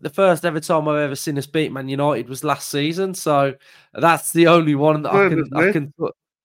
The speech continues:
Speaker 1: I can talk to you about, really. <laughs> So, <laughs> um, yeah, so hopefully it's the
Speaker 2: <laughs>
Speaker 1: start of us keep beating them, really, 'cause I, I can't really talk to you much more about it, <laughs> really.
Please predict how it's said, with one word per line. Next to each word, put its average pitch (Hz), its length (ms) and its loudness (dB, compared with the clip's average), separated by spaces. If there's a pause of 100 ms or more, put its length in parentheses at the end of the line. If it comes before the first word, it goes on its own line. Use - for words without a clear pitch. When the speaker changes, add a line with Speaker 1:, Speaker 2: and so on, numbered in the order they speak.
(280)
Speaker 1:
I 151 80 -4
can 156 160 -6
talk 151 320 -2
to 208 100 -4
you 208 60 4
about, 185 260 2
really. 151 440 0
<laughs> - 0 -
So, 165 640 4
<laughs> 165 1300 -4
um, 156 500 0 (100)
yeah, 175 300 2
so 185 200 -2
hopefully 165 520 2
it's 131 140 -10
the 147 60 -14
Speaker 2:
<laughs> 147 120 -12
Speaker 1:
start 151 340 -2
of 131 60 -12
us 143 260 -12 (480)
keep 156 300 -2
beating 165 300 -2
them, 220 180 -6
really, 139 400 -4
'cause - 260 -14
I, 156 420 0
I 165 120 -8
can't 180 280 -2 (320)
really 139 340 -6
talk 135 380 -10
to 165 100 -10
you 160 60 -6
much 160 280 -12
more 165 220 -2
about 170 280 2
it, 226 140 -2
<laughs> 147 140 -4
really. 175 400 0